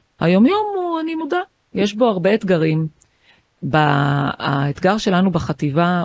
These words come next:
הוא פעילות של שלושה וחצי מיליארד שקל, ששמונים אחוז ממנה הוא בייצוא בכלל, הוא לא רק במדינת ישראל, והוא תלוי המון המון בשרשרת אספקה, ויש הרבה קשיים אובייקטיביים, אנחנו יודעים את המשבר העולמי של השנתיים, שלוש האחרונים,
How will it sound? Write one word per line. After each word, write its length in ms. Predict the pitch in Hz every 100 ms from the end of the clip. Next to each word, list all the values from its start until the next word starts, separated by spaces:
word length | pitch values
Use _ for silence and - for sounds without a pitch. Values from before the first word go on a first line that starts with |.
| -
הוא 440 | 151 147 147 143 - _ _ _ _ _ _
פעילות 300 | - 156 170
של 80 | 208
שלושה 300 | 220 156 -
וחצי 300 | 185 180 175
מיליארד 340 | 170 143 151 160
שקל, 260 | 160 -
ששמונים 600 | 202 165 - 147 180 208 - 180 _
אחוז 360 | - 113 208 220
ממנה 400 | 240 247 254 294 294 _ _ _ _ _ _
הוא 140 | 160
בייצוא 400 | 151 156 143 -
בכלל, 440 | 254 247 160 143 143 - _
הוא 140 | 156
לא 140 | 165 196
רק 400 | 175 175 - - _ _ _
במדינת 440 | 139 151 147 147 160
ישראל, 540 | 165 151 143 190 294 - _ _ _ -
והוא 280 | 175 151
תלוי 300 | 170 170 226
המון 220 | 269 196 220
המון 340 | 180 226 302
בשרשרת 500 | 202 - 147 185 220
אספקה, 340 | 208 - - 190
ויש 240 | 170 226
הרבה 260 | 320 294 302
קשיים 320 | - 349 311
אובייקטיביים, 600 | 294 247 - 269 254 214
אנחנו 240 | 175 - 165
יודעים 240 | 160 220
את 80 | 220
המשבר 380 | 156 143 180 185
העולמי 300 | 160 156 190
של 160 | -
השנתיים, 480 | 165 - 151 160 175
שלוש 320 | 170 151 170
האחרונים, 520 | - - 139 170 269